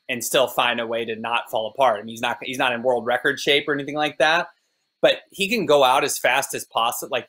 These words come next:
you know, they go out in one fifty yesterday, and he obviously is gonna have a gap. And it was,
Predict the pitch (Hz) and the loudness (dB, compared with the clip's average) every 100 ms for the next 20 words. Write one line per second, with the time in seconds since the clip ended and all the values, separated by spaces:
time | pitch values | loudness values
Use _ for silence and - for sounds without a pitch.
0 | _ 131 117 131 147 143 135 127 127 117 | _ -8 -6 0 2 2 2 -2 -2 -2
1 | 123 131 - 120 107 110 - 107 104 110 | -2 0 -2 -4 -6 -6 -8 -6 -6 -6
2 | 110 123 117 117 - 113 - 113 113 107 | -6 -2 -2 -6 -10 -8 -8 -6 -6 -6
3 | - 113 107 - 131 147 123 | -6 -4 -2 -2 0 0 -2